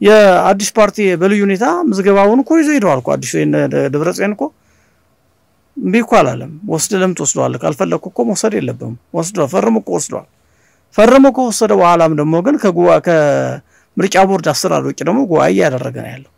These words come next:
ምንድን ነው እንደዛ ማድረግ ያስፈልገው ካልክ ህወሓት ትልቁ ችግር አሁን በውስጡ እየተበላ፣ እየተበላ፣ እየተሸነፈ ውስጡ ላይ ያለው ኃይል፣ የነባሩ ኃይል እየሞተ፣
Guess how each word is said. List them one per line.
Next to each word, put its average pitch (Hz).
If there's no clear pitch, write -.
ምንድን 196
ነው 165
እንደዛ 143
ማድረግ 123
ያስፈልገው 101
ካልክ 170
ህወሓት 226
ትልቁ 370
ችግር 208
አሁን 208
በውስጡ 185
እየተበላ፣ 156
እየተበላ፣ 156
እየተሸነፈ 151
ውስጡ 185
ላይ 175
ያለው 135
ኃይል፣ 202
የነባሩ 147
ኃይል 233
እየሞተ፣ 180